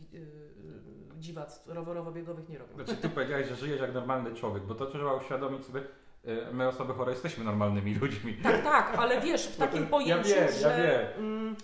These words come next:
Speaker 1: ja to tak odbieram, bo tak, ogólnie mogę sobie wyjść ze znajomymi, ale muszę myśleć, czy ja coś zjem, co ja zjem, ile ja zjem,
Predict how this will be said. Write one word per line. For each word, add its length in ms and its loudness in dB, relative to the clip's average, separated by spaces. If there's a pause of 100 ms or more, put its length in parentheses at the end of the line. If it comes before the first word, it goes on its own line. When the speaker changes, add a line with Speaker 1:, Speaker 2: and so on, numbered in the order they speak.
Speaker 1:
ja 160 0
to 120 -4
tak 180 -4
odbieram, 440 -4
bo 60 -6
tak, 240 -8 (640)
ogólnie 580 -4 (1120)
mogę 360 -8
sobie 260 -10
wyjść 200 -6
ze 100 -12
znajomymi, 560 -8
ale 220 -4 (300)
muszę 240 -8
myśleć, 500 -12
czy 140 -14
ja 100 -4
coś 200 -12
zjem, 400 -12 (280)
co 240 -8
ja 160 -8
zjem, 260 -16 (300)
ile 260 -8
ja 140 -6
zjem, 300 -12